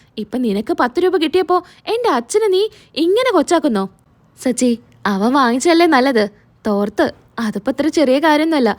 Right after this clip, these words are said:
അത് നമുക്ക് ഉപയോഗിക്കാലോ. എനിക്കിപ്പോ അതൊക്കെ മതി, റിട്ടയർഡ് ആയി ഞാൻ ചുമ്മാ വീട്ടിലിരിക്കല്ലേ, ഇത് തന്നെ എനിക്ക് ധാരാളം" എന്നും പറഞ്ഞ്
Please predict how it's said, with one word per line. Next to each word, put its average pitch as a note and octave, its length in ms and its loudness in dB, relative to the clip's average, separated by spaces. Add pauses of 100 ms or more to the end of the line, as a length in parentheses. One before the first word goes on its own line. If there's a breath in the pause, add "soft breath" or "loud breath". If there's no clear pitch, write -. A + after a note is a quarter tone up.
(260 soft breath)
അത് F4+ 140 -2
നമുക്ക് E4 240 2
ഉപയോഗിക്കാലോ. A#3 560 2 (180)
എനിക്കിപ്പോ G3 440 -2
അതൊക്കെ E4+ 240 0
മതി, C4 240 0 (280 loud breath)
റിട്ടയർഡ് G4 380 2
ആയി E4 120 2
ഞാൻ D4+ 160 -2
ചുമ്മാ B3 320 0
വീട്ടിലിരിക്കല്ലേ, A3+ 720 0 (320 soft breath)
ഇത് F#4 120 2
തന്നെ G#4+ 200 4
എനിക്ക് A#3 240 -2
ധാരാളം" B3 380 0
എന്നും B3+ 160 -4
പറഞ്ഞ് A3 280 -2